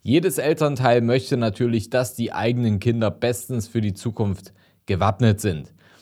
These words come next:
Dies umfasst nicht nur eine gute Erziehung und Bildung, sondern auch eine solide finanzielle Basis,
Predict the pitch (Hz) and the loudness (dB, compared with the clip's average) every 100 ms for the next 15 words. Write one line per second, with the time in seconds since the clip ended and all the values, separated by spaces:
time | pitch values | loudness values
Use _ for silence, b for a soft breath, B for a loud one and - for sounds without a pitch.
0 | b b 156 170 165 139 147 151 156 147 | b b -4 -2 -2 2 0 0 -4 -4
1 | - 131 104 117 101 113 - - - 180 | -2 -2 0 -2 -2 -2 -2 -6 -4 0
2 | 196 127 92 156 175 139 156 107 135 165 | 2 2 2 2 2 2 -2 2 2 2
3 | 135 107 - 110 113 95 92 98 147 175 | -2 -2 -4 -4 -2 0 2 2 2 2
4 | 151 - 147 147 110 123 110 101 95 101 | -2 2 2 2 -2 0 2 2 2 2
5 | 107 101 - | 0 -2 -4